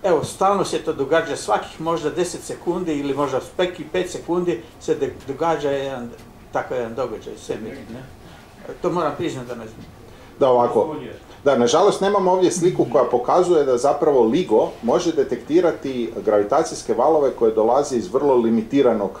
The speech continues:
Speaker 2: dijela svemira. Znači, istina je da svemir je strašno velik i dolaze signali od svugdje, no amplitude koje će biti na Zemlji će biti puno manje ispod mogućnosti detekcije samo ligo eksperimenta.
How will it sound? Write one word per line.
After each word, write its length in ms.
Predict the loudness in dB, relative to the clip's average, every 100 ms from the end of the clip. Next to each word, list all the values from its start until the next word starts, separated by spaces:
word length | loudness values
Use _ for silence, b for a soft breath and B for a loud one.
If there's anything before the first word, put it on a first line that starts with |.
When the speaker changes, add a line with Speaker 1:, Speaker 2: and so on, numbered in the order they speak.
| -10
Speaker 2:
dijela 260 | 0 0 0
svemira. 420 | -2 -10 -12 -16
Znači, 520 | -12 -10 -8 -6 -6 -6
istina 360 | -4 -2 -2 0
je 260 | 2 4 4
da 300 | 2 0 -2
svemir 320 | -4 -2 -2
je 80 | -4
strašno 400 | -2 0 -2 -4
velik 340 | 0 0 -2
i 40 | -4
dolaze 400 | 0 2 0 -2
signali 440 | -10 -8 -4 -4 -4
od 100 | -8
svugdje, 400 | -8 -6 -2 -4 -6 B B B
no 100 | -4 -4
amplitude 600 | -2 -6 2 2 4 2
koje 200 | 2 0
će 100 | -2
biti 260 | -8 -6
na 60 | -6
Zemlji 360 | -2 -2 -2 -6
će 100 | -6
biti 300 | -8 -8 -8 0
puno 240 | 2 2
manje 440 | 2 0 0 -4 -6
ispod 380 | -8 -8 -2 -2 -2
mogućnosti 640 | -6 0 0 -2 -10 -8
detekcije 680 | -6 -4 -4 -4 -6 -6 -6
samo 320 | -4 -4 -2
ligo 280 | -2 -4 -6
eksperimenta. 680 | -10 -14 -16 -16 -18 -20